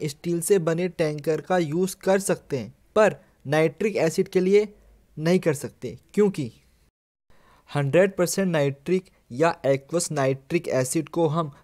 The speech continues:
कार्बन स्टील मेटल से बने स्टोरेज टैंक में नहीं रख सकते। अगर हम हंड्रेड परसेंट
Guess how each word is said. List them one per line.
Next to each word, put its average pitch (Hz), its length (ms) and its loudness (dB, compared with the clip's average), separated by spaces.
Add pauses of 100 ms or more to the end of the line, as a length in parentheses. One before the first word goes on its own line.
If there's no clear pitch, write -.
(160)
कार्बन 147 500 2
स्टील 170 380 -4
मेटल 151 380 0
से 175 180 0
बने 143 360 -2
स्टोरेज 156 480 -4
टैंक 135 300 -4
में 156 140 -4
नहीं 147 320 -2
रख 139 120 -2
सकते। 147 400 -8 (120)
अगर 160 300 2 (300)
हम 180 180 -2 (300)
हंड्रेड 156 500 2
परसेंट 165 380 -2